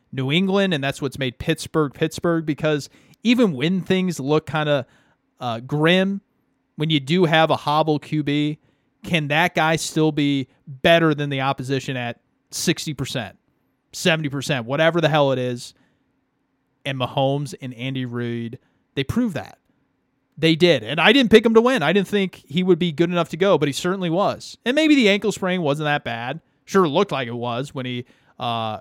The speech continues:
uh, got ran up on a couple of times. Looks like he was limping around. He was in some pain, uh, after maybe the injections are wearing off. That, that was a statement victory that perhaps over the next ten years, we're, we're just gonna be looking at the team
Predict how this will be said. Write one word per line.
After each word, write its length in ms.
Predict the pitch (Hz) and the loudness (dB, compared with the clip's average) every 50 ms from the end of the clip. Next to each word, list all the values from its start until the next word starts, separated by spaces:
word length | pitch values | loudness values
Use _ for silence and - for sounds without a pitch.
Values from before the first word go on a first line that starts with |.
| - _ - | -14 _ -14
uh, 180 | 123 113 110 113 | -12 -10 -6 -4
got 220 | 143 143 135 120 | -2 -2 -2 0
ran 180 | 147 151 139 139 | -2 -2 0 2
up 220 | 147 170 - - | 0 0 0 -2
on 200 | 117 107 107 120 | -6 -8 -8 -10
a 40 | 123 | -10
couple 260 | - 139 127 - 120 | -8 -8 -8 -6 -8
of 80 | 113 - | -8 -8
times. 400 | - 123 113 113 127 139 127 - | -12 -14 -12 -12 -12 -12 -12 -10
Looks 220 | 139 131 - - | -10 -10 -8 -8
like 160 | 131 123 - | -10 -10 -10
he 80 | 131 127 | -10 -12
was 160 | 123 120 - | -12 -12 -12
limping 260 | 135 135 131 123 127 | -10 -10 -10 -10 -8
around. 320 | 123 123 127 120 120 131 135 | -8 -8 -8 -8 -8 -8 -8
He 80 | 131 | -8
was 220 | 127 123 123 123 120 - _ _ _ | -8 -10 -10 -12 -16 -18 _ _ _
in 120 | - 160 151 | -8 -8 -8
some 200 | - - 151 120 | -6 -6 -8 -6
pain, 500 | - 139 135 131 135 147 156 156 147 147 _ _ _ _ - | -6 -6 -6 -6 -6 -8 -8 -10 -12 -14 _ _ _ _ -12
uh, 300 | 117 117 117 113 113 110 | -10 -8 -8 -8 -8 -10
after 300 | - 123 131 131 - 139 | -8 -8 -8 -8 -6 -8
maybe 200 | 127 131 135 127 | -6 -6 -6 -6
the 120 | 123 127 120 | -8 -8 -10
injections 600 | 120 127 - 156 160 - - - 151 135 127 120 | -8 -4 -2 -2 -2 -2 -4 -6 -8 -8 -8 -8
are 120 | 123 120 120 | -10 -8 -8
wearing 360 | 123 131 123 120 113 110 110 | -8 -8 -8 -8 -8 -8 -8
off. 340 | 107 113 123 147 - - - _ _ _ _ _ _ _ _ _ _ _ _ _ _ _ _ _ - | -8 -6 -6 -8 -8 -10 -20 _ _ _ _ _ _ _ _ _ _ _ _ _ _ _ _ _ -2
That, 240 | 139 185 208 233 196 | 2 2 2 4 4
that 260 | 196 214 240 277 240 | 4 4 4 4 4
was 180 | 233 208 180 143 | 4 4 4 2
a 80 | 147 120 | 0 -4
statement 760 | - - - - - - 180 175 202 220 - 180 180 185 160 | -4 -6 -8 -6 -2 0 2 2 0 0 -2 -4 -4 -4 -4
victory 520 | 139 135 151 147 - - 143 135 135 131 | -4 0 0 0 0 -2 -4 -4 -4 -4
that 400 | 123 127 120 120 120 120 - _ _ _ _ _ _ _ _ _ _ _ _ _ _ _ _ _ _ _ _ _ _ _ _ _ _ _ - - - | -4 -4 -4 -2 -2 -4 -6 _ _ _ _ _ _ _ _ _ _ _ _ _ _ _ _ _ _ _ _ _ _ _ _ _ _ _ -20 -20 -8
perhaps 800 | - - 226 202 220 262 196 127 104 104 - - - - - _ _ _ _ - | -2 0 2 2 2 2 2 0 -2 -6 -10 -12 -14 -14 -14 _ _ _ _ -2
over 200 | 175 170 180 170 | 0 2 2 2
the 80 | 170 | 2
next 400 | 175 190 226 254 247 - - - | 2 0 0 -2 -2 -4 -6 -4
ten 240 | - 208 208 190 165 | -2 -2 -2 0 -2
years, 260 | 165 165 156 135 127 | -2 -2 -2 -4 -4
we're, 140 | 175 208 220 | -6 -6 -2
we're 160 | 233 208 214 | 0 2 2
just 180 | 233 262 - - | 2 0 -2 -2
gonna 120 | 247 220 | 0 2
be 100 | 175 170 | 2 2
looking 340 | 151 139 143 170 165 - 143 | 2 2 0 0 0 -2 -4
at 160 | 143 143 - | -6 -6 -8
the 60 | - | -10
team 460 | 135 - - 156 151 151 147 143 139 | -12 -10 -8 -6 -6 -6 -6 -8 -10